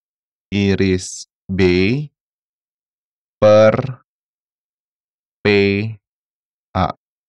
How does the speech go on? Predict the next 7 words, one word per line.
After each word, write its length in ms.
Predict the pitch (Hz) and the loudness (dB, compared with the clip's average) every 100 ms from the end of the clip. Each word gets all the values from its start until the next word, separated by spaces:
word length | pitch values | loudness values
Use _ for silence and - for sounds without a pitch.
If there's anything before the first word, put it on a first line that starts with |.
| _ _ _ _ - | _ _ _ _ -20
Sama 400 | - 101 98 127 | -4 0 2 2
dengan 640 | 117 104 85 82 98 127 - _ _ _ _ _ _ _ | 2 2 2 0 -4 -6 -12 _ _ _ _ _ _ _
satu 720 | - - 87 - - 107 - _ | -12 -6 -6 -4 -2 -2 -4 _
per 480 | - 98 95 117 - _ _ _ _ | 0 0 0 -6 -12 _ _ _ _
enam 640 | 95 95 90 85 113 139 - _ _ _ _ | -2 0 2 0 -4 -6 -12 _ _ _ _
dibagi 480 | 101 87 92 87 107 | -8 -2 -2 0 -2
dengan 480 | 104 92 90 117 | 0 0 0 -2